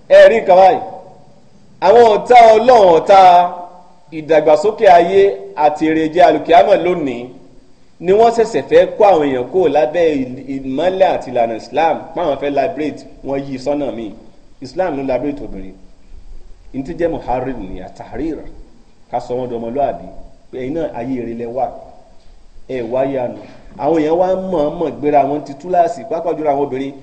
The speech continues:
wọ́n gbéra wọn síbi oko ẹrú jọ̀hún. Ló kọ pé ẹ sá fi wálẹ̀, ẹ já ṣe tiwa. A fẹ́ máa wà lábẹ́, kẹ́ ẹ sì wà lábẹ́ ọkùnrin, òun lórí ìrọ̀lẹ́ kíámà.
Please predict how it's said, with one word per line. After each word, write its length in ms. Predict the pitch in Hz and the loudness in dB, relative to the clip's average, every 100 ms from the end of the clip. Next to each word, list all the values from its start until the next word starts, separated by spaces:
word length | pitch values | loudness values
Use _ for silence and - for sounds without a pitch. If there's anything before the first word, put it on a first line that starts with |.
| - | -16
wọ́n 140 | 143 147 | -10 -4
gbéra 220 | 156 147 | -2 -2
wọn 100 | 127 | -4
síbi 200 | 147 135 | -6 -8
oko 180 | 123 131 | -6 -6
ẹrú 160 | 135 127 | -6 -6
jọ̀hún. 260 | 143 123 - - - _ - - _ _ _ - _ _ - - - - | -4 -6 -10 -20 -20 _ -20 -20 _ _ _ -20 _ _ -20 -18 -16 -10
Ló 180 | 160 185 | 2 2
kọ 140 | 185 165 160 | 4 4 4
pé 140 | 208 | 4
ẹ 120 | 202 170 | 4 6
sá 140 | 202 196 | 6 4
fi 120 | 160 | 4
wálẹ̀, 420 | 160 170 170 151 131 | 4 4 4 2 0
ẹ 60 | 123 | 2
já 140 | 143 | 2
ṣe 160 | 135 127 | 2 -6
tiwa. 280 | 127 127 123 - - - - - - | -6 -2 0 -2 -14 -20 -20 -20 -14
A 240 | - 127 - | -2 -2 -2
fẹ́ 100 | 143 | -4
máa 160 | 147 | -2
wà 160 | 131 117 | 0 0
lábẹ́, 340 | 120 131 147 151 - - - _ | 0 -2 -4 -4 -8 -20 -20 _
kẹ́ 140 | - 160 | -4 -2
ẹ 60 | 139 | -2
sì 120 | 127 | -4
wà 120 | 117 | -4
lábẹ́ 300 | 113 127 131 | -2 -4 -4
ọkùnrin, 460 | 120 - 104 101 107 - - - - - | -4 -6 -12 -14 -14 -18 -20 -20 -20 -14
òun 180 | 110 117 | -12 -10
lórí 160 | 117 | -8
ìrọ̀lẹ́ 240 | 113 98 85 | -10 -12 -14
kíámà. 280 | 104 107 | -12 -12